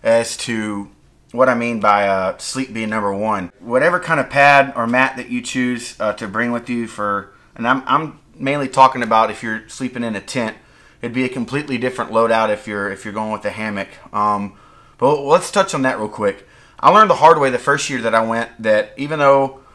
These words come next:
uh, I'm in Arkansas and there's in the mountains and it's beautiful and there's trees everywhere, uh, it really wasn't until the third night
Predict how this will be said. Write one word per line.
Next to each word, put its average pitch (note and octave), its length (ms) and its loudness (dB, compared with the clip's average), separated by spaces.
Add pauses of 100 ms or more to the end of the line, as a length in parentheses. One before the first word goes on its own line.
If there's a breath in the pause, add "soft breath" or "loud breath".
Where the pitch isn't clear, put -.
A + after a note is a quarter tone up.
(140 soft breath)
uh, G2+ 320 2
I'm A#2 140 0
in D3+ 80 2
Arkansas B2+ 840 6 (100)
and G#2+ 380 -6
there's G2 280 -10 (300)
in C#3 120 -2
the D3 60 -2
mountains B2+ 440 4
and G#2 100 -8
it's G2 120 -12
beautiful C3 440 0
and A2 100 0
there's F#2+ 140 -8
trees F#3 320 -4
everywhere, A2 600 2 (420 soft breath)
uh, G2+ 440 2 (360)
it E3 160 -4
really E3+ 240 0
wasn't D3+ 340 4
until C3+ 720 2
the A#2 120 -4
third D3 340 2
night B2 400 6